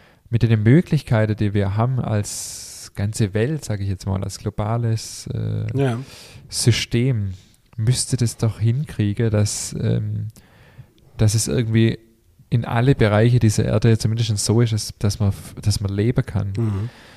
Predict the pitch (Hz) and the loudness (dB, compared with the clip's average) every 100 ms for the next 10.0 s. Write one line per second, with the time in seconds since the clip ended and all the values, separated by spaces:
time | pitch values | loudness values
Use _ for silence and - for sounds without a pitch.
0 | - - _ - 110 107 107 101 98 95 | -20 -20 _ 2 4 6 4 4 2 0
1 | - - 101 95 101 107 117 104 113 113 | -4 -2 0 4 4 4 2 4 4 2
2 | 110 104 104 104 - - 120 - 101 101 | 0 0 2 2 0 0 0 2 2 4
3 | 98 98 98 98 104 98 98 95 92 _ | 4 4 2 2 2 0 0 -4 -6 _
4 | _ - 117 104 104 - 104 - 104 - | _ 0 2 4 2 2 0 0 -4 -2
5 | 107 101 - - - _ _ _ _ _ | 0 0 -2 -8 -14 _ _ _ _ _
6 | _ _ - 147 175 156 - 117 - 107 | _ _ 2 4 4 2 0 -6 -6 -2
7 | 104 98 101 117 104 101 110 110 - 110 | -2 -2 -2 0 0 0 0 -2 0 -2
8 | 107 107 107 - 110 113 113 - 127 135 | 0 -2 -2 -2 -2 0 0 0 -2 -2
9 | 123 110 113 107 117 113 110 113 104 107 | -2 -2 0 2 2 4 4 4 2 -2